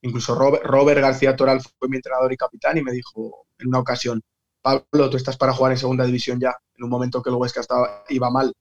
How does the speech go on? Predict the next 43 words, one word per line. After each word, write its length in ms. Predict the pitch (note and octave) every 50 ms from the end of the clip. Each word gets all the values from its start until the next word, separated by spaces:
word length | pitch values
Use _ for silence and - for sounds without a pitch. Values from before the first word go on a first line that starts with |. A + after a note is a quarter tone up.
| _ _ _ _ _ _
Sin 140 | - C3 C3+
embargo, 320 | C3 C3+ C#3 C#3 D3 D3 C#3+
nunca 320 | D3+ D3+ D3 D3 C#3+ C#3
ningún 260 | C#3 C3+ C3+ C#3 C#3
entrenador 300 | C3+ C3 C3+ C3+ C3+ C3
me 80 | C3+ C3
dio 100 | C3+ C3+
la 100 | C3+ C3
confianza, 440 | C3 C3 B2 - B2+ C3 C#3 C#3+ - _ _ - B2+ B2 - -
apenas 400 | A#2+ - - C3 C3 C3+ C3+ C3
de 100 | C3+ C3+
ir 60 | C3
a 40 | C3
entrenar 680 | C3 B2+ C3 C3 C3+ C#3+ D#3+ E3+ - E3 D#3 D3+ D3
y, 340 | C#3 C3 C3+ - - - - - _ _ _ _ _ _
y 60 | B2
nunca 260 | C3 C3 C3 C3 C3+
volver. 440 | C3 C3+ C3+ C3 D3+ E3+ F3+ - - _ _ _ _ _ _ _ _ _ _ -
Y 120 | C3+ C3
de 80 | B2+ C3
ahí 100 | B2+ B2+
llegó 220 | B2+ C3+ B2+ C3+ C3+
Pablo 160 | C#3 C#3 C3+
Alfaro, 340 | C#3 C3 - D3+ E3 F3+ F3
que 100 | F3 C#3
nos 140 | C3 B2+ B2
vio 140 | C3 C3
a 60 | C3 C3
once 220 | C3 C3 - C3+
jugadores 360 | - - C3 C3 C3 C3 B2+
del 80 | C3 C3
Almudévar, 560 | C3 C3 C3 C3 C3 D3 E3 F3+ - - - _ _
que 80 | - D3
estábamos 340 | - - C3 C3 C3 B2+ C3
en 80 | C3
edad 180 | C3 C3 C3 B2+
sub-veintitrés. 680 | - - B2 - B2+ - - - - E3+ F#3+ G#3 - _ _ _ _ _ _ _ _ -
Él 120 | C3 C3
apostó 360 | C3+ B2+ C3 C3 - - C3
por 180 | B2+ C3+ C3 C3
mí, 200 | C#3 D#3 F3+ F#3+
me 120 | F3 D3+ C3
puso 240 | - B2+ B2 -